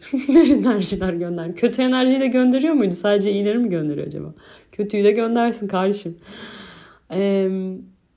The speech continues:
sonra yatak odası şeyleri var işte böyle baktım.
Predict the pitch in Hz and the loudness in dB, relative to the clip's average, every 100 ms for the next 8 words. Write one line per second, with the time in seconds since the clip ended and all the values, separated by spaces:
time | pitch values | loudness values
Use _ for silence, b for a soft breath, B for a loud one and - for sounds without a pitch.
0 | _ _ _ _ _ _ _ _ _ - | _ _ _ _ _ _ _ _ _ -6
1 | 202 202 214 190 220 220 196 208 196 - | 0 2 2 2 0 0 0 -2 -6 -2
2 | 208 202 202 175 139 - 143 151 151 156 | 0 2 0 -2 -4 -6 -6 -4 -4 -4
3 | 156 - 185 | -6 -10 -10